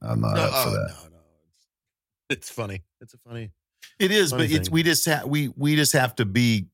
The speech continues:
Speaker 3: good agents for the people that are making donations. 'Cause we had a guy from South Dakota who's my, um, married to my niece. This guy isn't a dude that's got a ton of money.
Speaker 1: Yeah.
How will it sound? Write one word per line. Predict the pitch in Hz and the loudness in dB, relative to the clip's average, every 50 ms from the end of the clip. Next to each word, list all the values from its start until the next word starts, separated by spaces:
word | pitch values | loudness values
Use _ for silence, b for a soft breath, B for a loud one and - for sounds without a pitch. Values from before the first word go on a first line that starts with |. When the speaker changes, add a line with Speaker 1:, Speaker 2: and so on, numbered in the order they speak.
| _ - 104 | _ -6 -2
Speaker 3:
good | 95 123 120 117 110 | 2 2 4 4 4
agents | 107 113 117 104 110 117 107 98 - - - - - _ _ | 2 2 2 2 2 2 2 2 0 -2 -2 -4 -6 _ _
for | - - - 110 104 101 | -6 -2 0 0 0 0
the | 98 101 104 | 0 -2 0
people | - 127 120 113 - 107 101 95 | 2 2 0 2 2 2 2 4
that | 101 101 | 4 4
are | 98 95 | 4 2
making | 95 98 104 117 117 - 113 95 | 4 4 2 2 2 2 2 2
donations. | 98 98 98 98 98 98 - - 107 - | 2 4 4 4 4 2 2 2 0 0
'Cause | - 117 104 98 B B B B B B B B - - | 2 2 0 0 B B B B B B B B -6 0
we | - 127 135 | 2 4 4
had | 135 123 110 | 6 4 4
a | 107 | 2
guy | 95 110 107 110 110 110 | 2 2 2 4 2 2
from | 98 104 101 | 2 0 0
South | - - 113 110 107 | 0 2 0 0 -2
Dakota | - 98 104 117 120 123 113 | -2 -2 0 2 2 2 2
who's | 98 101 107 104 101 90 | 2 2 2 2 2 2
my, | 98 98 92 92 92 90 90 90 - _ _ _ _ _ _ _ _ _ - | 2 2 2 2 2 0 -2 -4 -6 _ _ _ _ _ _ _ _ _ -4
um, | 101 95 92 87 85 85 85 80 87 - - | -2 0 0 0 0 0 -2 -2 -6 -4 0
married | 110 110 117 120 | 2 2 4 4
to | 113 104 | 2 2
my | 104 95 92 | 2 2 2
niece. | 95 98 95 85 80 80 - - - - _ _ _ _ _ _ _ _ _ _ _ _ _ _ _ _ _ _ - | 2 2 0 0 -2 -4 -6 -6 -8 -8 _ _ _ _ _ _ _ _ _ _ _ _ _ _ _ _ _ _ 0
This | - - - | 0 0 2
guy | - 269 233 196 160 | 0 2 2 4 4
isn't | 131 123 139 123 117 123 117 | 4 4 2 2 4 4 2
a | 107 | 2
dude | 92 90 127 143 135 | 2 2 2 2 2
that's | 107 101 - | 2 0 0
got | - 120 104 92 | 0 0 0 0
a | 87 | -2
ton | 87 - 120 107 90 | 0 0 0 2 2
of | 85 | 2
money. | 90 107 135 123 85 71 71 - - _ _ _ _ _ _ _ - | 2 2 0 0 -2 -6 -10 -14 -20 _ _ _ _ _ _ _ -8
Speaker 1:
Yeah. | 71 62 57 | -6 -6 -6